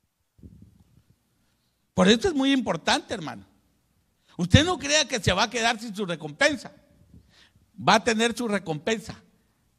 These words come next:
conforme a las obras que hizo, sean buenas o sean malas.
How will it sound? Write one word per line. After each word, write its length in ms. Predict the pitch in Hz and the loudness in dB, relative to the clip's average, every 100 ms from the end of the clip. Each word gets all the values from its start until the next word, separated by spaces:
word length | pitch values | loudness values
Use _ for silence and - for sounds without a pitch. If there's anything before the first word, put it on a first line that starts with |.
| _ _ _ _ _ - | _ _ _ _ _ 0
conforme 640 | 180 - 190 214 233 247 | 0 0 2 2 2 -2
a 40 | |
las 280 | 214 165 - | -2 -2 -2
obras 320 | 190 208 202 | -4 -2 -6
que 140 | - 165 | -4 -6
hizo, 340 | 208 - 98 _ _ _ _ _ _ _ | -6 -8 -12 _ _ _ _ _ _ _
sean 460 | - 208 220 214 | 2 4 4 2
buenas 540 | 190 220 277 320 - - - - - | 0 0 0 -2 -6 -4 -4 -4 -4
o 120 | 160 | -2
sean 360 | - 208 196 196 | 4 4 4 4
malas. 320 | 233 240 131 | 4 4 0